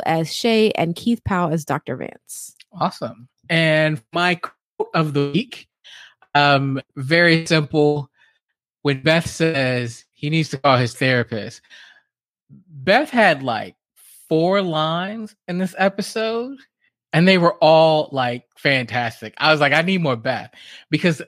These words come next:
Speaker 2: that ability for him to go, "Yeah, I'm just gonna go running." She didn't press. She just turned around and she knew her man. She was like, "He needs to call her, her, her, her, his therapist." And what did he do?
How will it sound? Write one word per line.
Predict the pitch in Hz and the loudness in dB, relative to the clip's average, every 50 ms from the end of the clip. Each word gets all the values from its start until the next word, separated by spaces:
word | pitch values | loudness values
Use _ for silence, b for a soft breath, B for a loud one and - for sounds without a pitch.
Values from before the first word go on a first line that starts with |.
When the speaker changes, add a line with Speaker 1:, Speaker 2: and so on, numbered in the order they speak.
| - - - - - | -18 -18 -18 -16 -12
Speaker 2:
that | 143 135 160 170 202 233 240 | -6 -2 0 2 2 2 2
ability | 233 202 160 170 175 165 160 156 147 143 | 0 -2 -2 -2 -2 0 0 -2 -2 -4
for | 143 - 151 | -4 -6 -4
him | 139 160 156 | -4 -2 -2
to | 151 143 | -4 -2
go, | 135 139 | -2 -4
"Yeah, | 143 170 196 196 190 | -4 -2 -2 0 0
I'm | 190 180 | 0 0
just | 185 180 - - | -2 -4 -2 -2
gonna | 170 160 156 | -2 0 0
go | 151 151 | 0 0
running." | 147 143 151 151 147 143 B B B B B B | 0 2 0 0 0 -2 B B B B B B
She | - - - 202 226 | -8 -6 -2 -2 0
didn't | 262 285 254 190 165 | 0 0 -2 -4 -8
press. | - - - - 170 185 214 233 - - - B B B B B | -8 -6 0 2 4 4 4 2 -2 -4 -10 B B B B B
She | - - - 233 | -10 -4 -2 0
just | 302 - - | -2 -2 -2
turned | - - 240 233 220 | 2 2 2 4 4
around | 208 190 190 190 202 208 - - | 2 2 4 4 4 2 2 0
and | 151 - | -2 -2
she | - - - 220 226 220 | -2 0 0 2 2 2
knew | 185 185 185 190 185 | 2 2 2 2 2
her | 160 180 170 160 | 4 2 2 2
man. | 160 156 143 131 120 117 117 | 2 2 2 0 0 -2 -4
She | - 156 | -6 -6
was | 147 139 | -6 -6
like, | 135 90 65 | -6 -8 -10
"He | - - 156 | -10 -12 -8
needs | 156 160 170 165 | -6 -6 -6 -8
to | - - | -10 -6
call | - 143 131 123 | -2 0 0 0
her, | 123 123 - 127 - B B B B B B - | -2 -4 -8 -14 -16 B B B B B B -10
her, | 147 135 151 - - | -6 -6 -6 -4 -2
her, | 139 143 - | -4 -4 -2
her, | 131 135 131 | -2 -4 -4
his | 120 127 120 - | -4 -8 -8 -2
therapist." | - 156 147 143 127 - 120 113 110 _ b b b b - | 0 2 2 2 0 -2 -6 -8 -8 _ b b b b -4
And | 156 151 156 156 | -2 0 2 2
what | 185 226 214 | 2 2 2
did | 220 220 - | 0 -2 0
he | 226 233 220 | 0 0 2
do? | 190 208 220 254 285 311 311 - | 2 2 0 0 0 -2 -4 -6